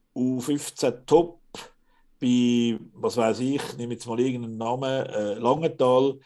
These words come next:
ähm, spielt und dort in den erst-, im ersten Block spielt und Verantwortung hat, viel Eiszeit hat und, und, und, und eine wichtige Rolle einnimmt,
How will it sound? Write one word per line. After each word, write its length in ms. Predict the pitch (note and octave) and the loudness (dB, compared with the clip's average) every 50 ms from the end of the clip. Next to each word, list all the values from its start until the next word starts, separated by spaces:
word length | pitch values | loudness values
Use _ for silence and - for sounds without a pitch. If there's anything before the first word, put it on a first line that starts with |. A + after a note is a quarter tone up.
| _ - - - _ _ _ _ | _ -20 -20 -20 _ _ _ _
ähm, 540 | - A2+ A2+ A#2 A#2+ A#2+ A2+ A#2 A#2+ A#2+ A#2 - - | -2 0 2 4 4 4 4 2 -2 -8 -10 -10 -10
spielt 560 | - - - - C3+ C#3+ D3+ D#3 D3 - - | -10 -6 -2 0 2 4 4 2 2 0 -6
und 180 | A#2 A#2+ - | -8 -4 0
dort 240 | C3 B2+ C3 B2+ B2+ | 0 0 0 0 -2
in 80 | B2 A2+ | -2 -2
den 100 | A#2 B2 | -2 -2
erst-, 400 | B2 B2 B2+ B2 - - - - | -2 -2 -2 -2 -4 -6 -10 -10
im 140 | - A2 A#2+ | -12 -8 -6
ersten 300 | B2 B2 B2+ - - A2+ | -4 -4 -4 -4 -4 0
Block 260 | B2+ B2+ C#3+ D3 - | 2 2 2 0 -2
spielt 440 | - - - C3+ C3+ C#3 C3 B2+ A#2 | -8 -4 -2 -2 -2 -2 -4 -6 -6
und 120 | A2+ A2 | -8 -6
Verantwortung 720 | - B2 A#2 A#2 B2+ C3+ - C3 C3+ B2+ C3 B2+ C3 B2+ B2 B2 | -4 -2 0 0 0 -2 -4 -6 -4 -4 -4 -4 -6 -8 -4 -2
hat, 280 | B2 A#2+ A#2+ A#2+ - | -2 -2 -2 -2 -4
viel 320 | - - B2 A#2 A#2+ B2 C3+ | -4 -4 -2 0 0 0 -2
Eiszeit 400 | B2+ C3 - - C3 B2 B2+ - | -4 -6 -8 -8 -8 -8 -4 -2
hat 320 | B2 A#2 A#2 A#2 A#2 - A2+ | -2 -2 -2 -2 -4 -6 -8
und, 240 | G#2+ G#2+ A2 A2 A2 | -8 -8 -12 -12 -14
und, 240 | G#2+ G#2+ G#2 G2+ | -14 -16 -16 -16
und, 200 | - G#2 G#2 G2+ | -16 -16 -16 -16
und 220 | - - G#2+ G#2+ G#2+ | -16 -18 -16 -10 -6
eine 100 | A2 A2+ | -4 -4
wichtige 360 | A#2+ A#2 - - A2+ A2 G#2+ | -4 -4 -6 -8 -6 -2 0
Rolle 180 | A2+ A#2+ B2 B2+ | 2 2 2 0
einnimmt, 420 | B2 B2 B2 B2 B2 B2 - | -2 -2 -4 -8 -10 -10 -14